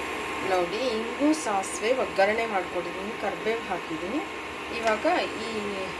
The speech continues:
ಆ, ಹೋಳನ್ನ ಹೆಚ್ಚಿಟ್ಕೊಂಡಿದ್ದೆ, ಸೀ-, ಸೀಗುಂಬಳಕಾಯಿದು ಇದನ್ನ ಇದಕ್ಕೆ ಹಾಕಿ ಚೆನ್ನಾಗಿ ಬಾಡಿಸಿ,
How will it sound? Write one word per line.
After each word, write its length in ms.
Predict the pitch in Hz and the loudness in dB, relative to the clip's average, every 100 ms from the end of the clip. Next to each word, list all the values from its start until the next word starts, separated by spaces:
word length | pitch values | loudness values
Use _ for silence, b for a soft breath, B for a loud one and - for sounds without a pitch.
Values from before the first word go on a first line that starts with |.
| - - - - - - - - - - | -8 -8 -8 -8 -8 -8 -8 -8 -6 0
ಆ, 40 | 190 190 185 185 247 | 2 2 0 0 8
ಹೋಳನ್ನ 320 | 269 285 269 | 10 10 6
ಹೆಚ್ಚಿಟ್ಕೊಂಡಿದ್ದೆ, 1300 | 269 202 - 226 - 170 160 151 147 165 220 302 285 - 196 - | 2 -4 -4 -6 -4 -2 0 -2 -2 -2 0 -2 -4 -8 -12 -8
ಸೀ-, 840 | 214 190 180 180 175 170 - - - | -6 -4 -2 -2 -4 -6 -8 -8 -4
ಸೀಗುಂಬಳಕಾಯಿದು 840 | 240 240 220 202 190 175 160 156 170 160 156 156 | -2 0 0 0 2 2 2 0 0 0 0 -2
ಇದನ್ನ 360 | 165 165 175 240 - - - - - - - | -2 -2 2 2 2 -2 -2 0 0 0 2
ಇದಕ್ಕೆ 320 | 202 - - | 2 2 2
ಹಾಕಿ 680 | 214 214 - - 311 415 - | 2 2 0 0 0 0 -2
ಚೆನ್ನಾಗಿ 500 | 214 214 233 247 - | -2 0 -2 -2 -2
ಬಾಡಿಸಿ, 760 | 175 175 196 - - 165 233 | 0 0 2 2 0 -2 -4